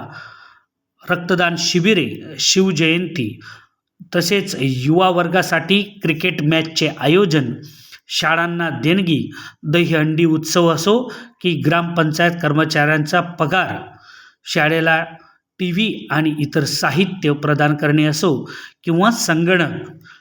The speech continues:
सांस्कृतिक कार्यक्रमांची रेलचेल अशा विविध उपक्रमांतून उभरलेलं नेतृत्व, दातृत्व आणि कर्तृत्वाचा युवा जोश,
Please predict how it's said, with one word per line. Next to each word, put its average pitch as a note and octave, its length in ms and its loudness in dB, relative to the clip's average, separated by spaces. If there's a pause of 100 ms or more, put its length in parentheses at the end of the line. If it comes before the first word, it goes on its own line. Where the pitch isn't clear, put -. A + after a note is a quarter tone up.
(100)
सांस्कृतिक E3+ 880 -2
कार्यक्रमांची D#3 960 0 (360)
रेलचेल D3+ 800 0 (280)
अशा D#3+ 340 2
विविध D3+ 460 2 (200)
उपक्रमांतून D#3 880 0 (760)
उभरलेलं F#3+ 680 0
नेतृत्व, D#3 600 0 (260)
दातृत्व E3+ 1000 2
आणि D#3+ 280 2
कर्तृत्वाचा D#3+ 880 0 (480)
युवा D#3 500 2
जोश, D#3+ 380 -2